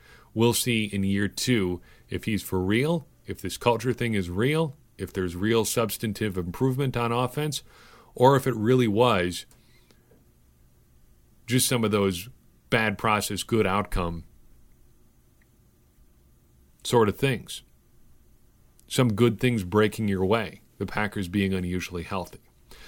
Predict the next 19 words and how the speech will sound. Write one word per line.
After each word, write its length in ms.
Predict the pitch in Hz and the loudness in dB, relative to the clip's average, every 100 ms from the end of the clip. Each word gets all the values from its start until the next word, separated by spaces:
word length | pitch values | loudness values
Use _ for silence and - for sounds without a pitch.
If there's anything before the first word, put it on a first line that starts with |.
| - - | -12 -6
Let's 140 | 127 | -2
flip 200 | 185 185 | 0 2
over 160 | 180 147 | 4 4
to 80 | 127 | 2
the 140 | 101 | 0
defensive 480 | 110 117 98 - 82 | 0 0 -2 -4 -4
side 240 | 95 82 | -4 -4
of 80 | 78 | -6
things 180 | 87 80 | -8 -10
for 140 | - | -10
a 20 | |
little 180 | 80 80 | -8 -8
bit. 220 | - - | -10 -14
Was 380 | - 101 156 185 | -2 2 4 4
Mike 260 | 147 151 143 | 4 2 2
Pettine's 400 | 123 120 104 - | 0 0 -2 -2
second 400 | - 120 110 90 | 0 -2 -2 -4
year 320 | 104 92 90 | -2 -2 -4
actually 800 | 98 104 107 - 101 90 87 80 | -4 -2 -2 -2 -6 -4 -6 -8